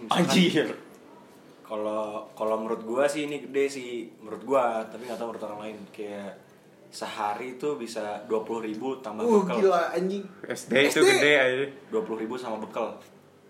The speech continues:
Speaker 2: Gede
Speaker 3: Goblok,
Speaker 2: itu.
Speaker 3: S D.
Speaker 2: Gede lumayan lah.
Speaker 3: Lumayan, anjing.
Speaker 2: Mana
Speaker 1: Iya.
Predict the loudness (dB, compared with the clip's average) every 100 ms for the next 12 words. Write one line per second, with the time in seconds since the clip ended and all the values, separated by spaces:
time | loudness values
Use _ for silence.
0 | -20 -12 -8 -4 -4 -4 -4 -6 -8 -14
1 | -18 -16 -8 -8 -8 -8 -6 -4 -4 -4
2 | -6 -8 -14 -20 -20 -16 -8 -6 -6 -10
3 | -12 -12 -18 -10 -2 0 0